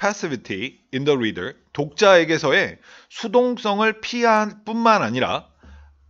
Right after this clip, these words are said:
is interesting and gets people to think. 흥미롭고, 그리고 get 동사 또 오형식이죠?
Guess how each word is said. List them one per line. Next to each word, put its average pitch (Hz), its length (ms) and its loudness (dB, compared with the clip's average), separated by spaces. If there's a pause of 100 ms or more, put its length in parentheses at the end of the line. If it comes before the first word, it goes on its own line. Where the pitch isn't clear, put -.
(140)
is 147 580 0
interesting 175 800 0 (240)
and 151 300 -2
gets 127 400 -2
people 131 340 -8
to 139 220 -8
think. 214 320 -8 (240)
흥미롭고, 240 1200 -4
그리고 123 680 -4 (140)
get 123 240 -6
동사 175 400 -2
또 190 220 0
오형식이죠? 151 680 -6